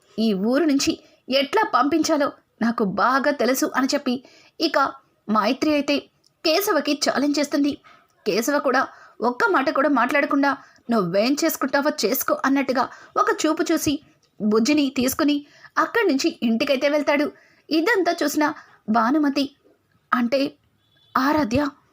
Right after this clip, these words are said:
ఎవరు అన్న నిజం వీళ్ళెవ్వరికీ తెలీదనమాట. ఆరాధ్య గురించి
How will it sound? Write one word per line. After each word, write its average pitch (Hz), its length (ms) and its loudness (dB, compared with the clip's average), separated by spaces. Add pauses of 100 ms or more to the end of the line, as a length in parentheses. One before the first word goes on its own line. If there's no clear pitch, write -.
(840)
ఎవరు 226 480 0
అన్న 262 140 4
నిజం 240 280 0 (400)
వీళ్ళెవ్వరికీ 196 760 0 (380)
తెలీదనమాట. 240 600 0 (680)
ఆరాధ్య 247 400 0
గురించి 233 460 0